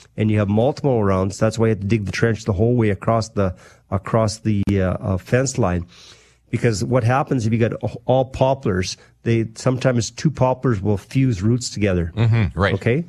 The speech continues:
Speaker 1: They won't fuse together with, let's say, a poplar and a linden. They won't fuse together. Okay, they, they're,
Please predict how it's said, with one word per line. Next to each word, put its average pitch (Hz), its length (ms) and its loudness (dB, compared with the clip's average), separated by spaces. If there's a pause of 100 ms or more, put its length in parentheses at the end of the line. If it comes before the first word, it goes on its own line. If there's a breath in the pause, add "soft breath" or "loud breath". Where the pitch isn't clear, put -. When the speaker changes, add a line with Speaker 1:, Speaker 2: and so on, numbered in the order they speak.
(420 soft breath)
Speaker 1:
They 120 80 2
won't 147 200 2
fuse 160 220 0
together 123 360 0
with, 110 160 2
let's 107 220 0
say, 110 140 2
a 98 60 0
poplar 120 460 0
and 104 100 0
a 101 60 0
linden. 139 600 0
They 110 140 2
won't 104 200 0
fuse 104 280 -2
together. - 360 -6 (240)
Okay, 107 320 0
they, 113 220 0 (200)
they're, 104 280 0